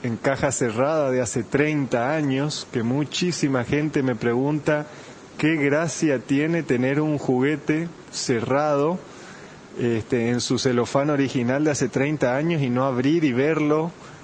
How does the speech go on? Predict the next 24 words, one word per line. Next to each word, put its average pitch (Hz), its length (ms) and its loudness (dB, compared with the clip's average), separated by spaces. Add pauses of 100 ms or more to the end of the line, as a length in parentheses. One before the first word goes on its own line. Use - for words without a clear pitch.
(160)
Muchos 135 360 0
me 120 180 0
cargan, 147 500 2
me 123 100 2
dicen 135 260 0
que 120 120 0
puede 131 220 0
haber 131 200 2
un 127 320 0
ladrillo 127 560 2
adentro 131 340 0
de 127 80 0
la 117 140 0
caja 151 280 2
y 135 40 0
yo 131 160 2
nunca 131 320 0
me 127 100 2
entero, 151 400 2
y 165 40 2
bueno, 139 360 0 (140)
puede 117 240 2
ser 123 220 -2
posible, 151 640 0